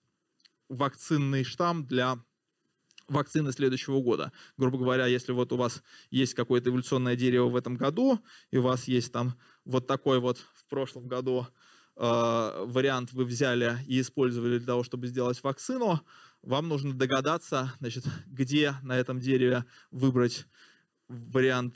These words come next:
для вакцины следующего года. Ну вот, значит, например, выбрать вот этот, и, э, в данном случае это вам поможет угадать, потому что действительно эволюция пойдёт по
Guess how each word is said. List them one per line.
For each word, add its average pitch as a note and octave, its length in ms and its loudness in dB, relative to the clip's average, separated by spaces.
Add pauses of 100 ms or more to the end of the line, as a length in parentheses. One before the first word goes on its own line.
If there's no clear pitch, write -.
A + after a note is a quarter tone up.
для B2 160 0
вакцины B2+ 400 -2
следующего B2+ 540 0
года. G#3 360 2 (440)
Ну D3 160 -2
вот, E3 160 0
значит, - 340 -10
например, A#2+ 380 -2
выбрать B2+ 360 -2
вот A#2+ 200 0
этот, F3+ 400 -4 (280)
и, B2+ 220 -4 (460)
э, A2+ 460 0 (240)
в D2 520 -14
данном B2 240 0
случае A#2 380 0
это A2+ 400 -4 (180)
вам A#2+ 160 0
поможет A#2+ 400 -2
угадать, B2 420 -2
потому A2+ 220 -10
что B2 140 -18
действительно B2+ 340 -8
эволюция A#2+ 400 -2
пойдёт A#2 320 -2
по A#2 260 -6